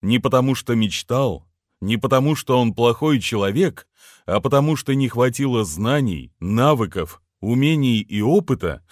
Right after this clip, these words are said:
тот не остановится и пойдёт дальше. Он скажет себе: «Я приобрету знания, умения и опыт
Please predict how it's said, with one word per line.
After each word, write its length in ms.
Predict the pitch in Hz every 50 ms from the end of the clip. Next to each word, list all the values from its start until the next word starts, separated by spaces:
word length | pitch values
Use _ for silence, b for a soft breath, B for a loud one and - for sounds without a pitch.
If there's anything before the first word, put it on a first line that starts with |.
| B B B B B -
тот 280 | 143 185 226 170 -
не 140 | 190 202 208
остановится 1000 | 202 185 165 - - 160 139 117 131 175 180 196 147 - - - 170 165 160 147 _ _ _
и 120 | 131 131 110
пойдёт 540 | 110 117 110 110 82 92 110 101 85 78
дальше. 480 | 73 95 90 82 71 - - - - - _ _ _ _ -
Он 260 | 67 90 110 131 143
скажет 580 | 127 - - - 143 175 202 190 170 202 139 -
себе: 420 | - - 135 92 85 64 - - _ b b b b b
«Я 260 | 80 85 104 113 113
приобрету 600 | 101 120 117 113 110 110 117 117 - 120 113 98
знания, 680 | 78 82 95 95 104 117 135 156 160 160 165 160 156 - -
умения 720 | 90 90 87 87 92 107 131 156 170 170 165 160 156 151
и 220 | - - - 95
опыт 600 | 85 85 90 104 147 165 - 165 165 - - -